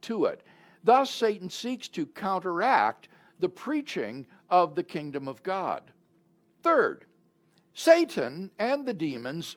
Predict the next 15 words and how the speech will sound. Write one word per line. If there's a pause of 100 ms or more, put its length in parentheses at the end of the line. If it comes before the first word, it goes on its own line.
(140)
seek (180)
to
destroy (200)
the
servants (260)
of
God. (800)
That
is
to
say, (460)
these (120)
creatures
not
only